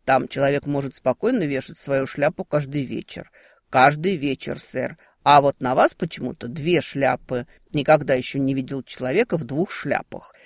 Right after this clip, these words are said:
Должно быть, это из-за климата». «Возможно, у меня две головы», серьезно сказал Томми.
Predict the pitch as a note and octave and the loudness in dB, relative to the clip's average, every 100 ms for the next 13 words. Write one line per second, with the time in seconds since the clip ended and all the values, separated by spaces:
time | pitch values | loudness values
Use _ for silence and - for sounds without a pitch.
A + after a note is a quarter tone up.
0 | _ - C#3+ D3 D#3 D3 C3+ - C#3 - | _ -2 2 2 2 -2 -6 -8 -6 -4
1 | C#3 C#3 C3 - C3 B2 A2+ - - A#2+ | -6 -4 -6 -4 -6 -4 -6 -8 -10 -10
2 | E3 _ _ _ G3+ G3 F#3 F3+ F3 E3+ | -12 _ _ _ 6 6 8 4 4 4
3 | E3 D#3+ D#3+ D#3 C#3+ C#3+ C#3 C3+ C3 B2 | 4 4 4 4 2 0 0 4 4 4
4 | A#2 C#3+ _ _ G#3+ G3 G3 F#3+ - F#3 | 0 -8 _ _ -4 0 0 -2 -4 -6
5 | F#3 F#3 - F3+ F3+ F3+ F3+ | -2 -4 -2 -4 -2 -2 -6